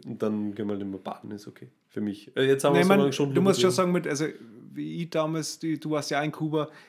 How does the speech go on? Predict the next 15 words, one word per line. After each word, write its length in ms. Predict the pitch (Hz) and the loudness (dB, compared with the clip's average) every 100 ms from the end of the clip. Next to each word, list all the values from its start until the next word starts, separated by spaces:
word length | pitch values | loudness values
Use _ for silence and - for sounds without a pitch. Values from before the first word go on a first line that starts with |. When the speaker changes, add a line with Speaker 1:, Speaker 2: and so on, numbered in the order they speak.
| _ | _
Speaker 2:
in 100 | 147 | -8
Kuba 300 | 143 165 165 | -4 0 0
sind 160 | 156 156 | 0 0
ja 80 | 147 | 0
die, 280 | 147 147 143 | 0 0 0
die, 200 | 143 139 | -4 0
die, 320 | 135 131 127 - | -2 -2 -6 -4
die 320 | 131 120 120 | -4 -4 -10
Strände, 640 | - 127 135 139 143 143 - _ _ _ _ _ _ _ _ _ _ - | -12 -2 0 0 -4 -8 -16 _ _ _ _ _ _ _ _ _ _ -4
die 320 | 127 127 123 123 | -2 0 -2 -6
touristischen 540 | 131 135 147 151 147 | -6 -4 -4 -6 -6
Strände 320 | - 135 131 139 | 0 0 2 0
ja 80 | |
so 280 | 131 143 147 | 0 -2 0
ausgelegt, 600 | 131 139 - 135 - - | 0 -2 0 0 0 -8